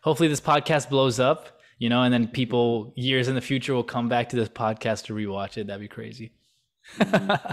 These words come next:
Speaker 2: It will happen. But anywho, uh, do you have anything, last things you wanna say? Any last promotions? You wanna just give me shout outs before we close out?
Speaker 1: Uh, yeah. So, you know, check out my new album. Uh, it's gonna be in December, but just follow me on, on Spotify, Apple Music.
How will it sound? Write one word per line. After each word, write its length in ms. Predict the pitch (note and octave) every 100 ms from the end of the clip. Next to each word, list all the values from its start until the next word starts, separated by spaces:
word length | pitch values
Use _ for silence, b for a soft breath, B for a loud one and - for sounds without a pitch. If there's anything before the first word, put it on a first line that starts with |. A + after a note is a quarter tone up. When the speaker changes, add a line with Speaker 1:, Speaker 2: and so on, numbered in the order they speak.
| - - _ -
Speaker 2:
It 60 | D3+
will 180 | C#3
happen. 320 | A#2 G#2+ G2+ G#2
But 120 | B2+
anywho, 440 | E3 E3 D#3 D3 - _ _ _
uh, 280 | C3+ C#3 C3
do 120 | B2 D3
you 80 |
have 80 | D#3+
anything, 280 | E3+ D#3+ D#3+
last 280 | D3+ D3+ -
things 180 | D#3+ D3
you 60 | D3+
wanna 120 | D3
say? 180 | D#3 C#3+
Any 120 | D3
last 260 | C3+ C3
promotions? 640 | C#3 C3+ C#3 C3+ D3 C#3 B2+
You 60 |
wanna 180 | B2+ B2
just 180 | A2+ -
give 140 | C3
me 100 | B2+
shout 300 | A#2+ - B2+
outs 340 | B2+ B2 B2 _
before 340 | - - A#2+ A#2+
we 80 |
close 320 | A#2+ B2+ B2 C3+
out? 260 | B2+ - _ _ _ _ C3+
Speaker 1:
Uh, 200 | D#3 E3+
yeah. 300 | E3 G3+ E3
So, 260 | - D#3 D3
you 120 | D3+
know, 80 | C#3
check 200 | E3 F3
out 80 |
my 100 | F3
new 160 | E3 E3+
album. 500 | C#3+ D3 E3+ F3 D#3 _ _ -
Uh, 140 | A#2+ A#2+
it's 120 | -
gonna 140 | C#3
be 100 | C#3
in 80 | C3+
December, 360 | B2 B2+ C3 D3+
but 140 | C#3
just 140 | D3
follow 160 | - F#3
me 80 | F#3+
on, 100 | E3+
on 300 | D3+ - C3
Spotify, 460 | - D#3+ D3+ C#3 A#2+
Apple 220 | A#2+ C3
Music. 280 | B2+ A#2+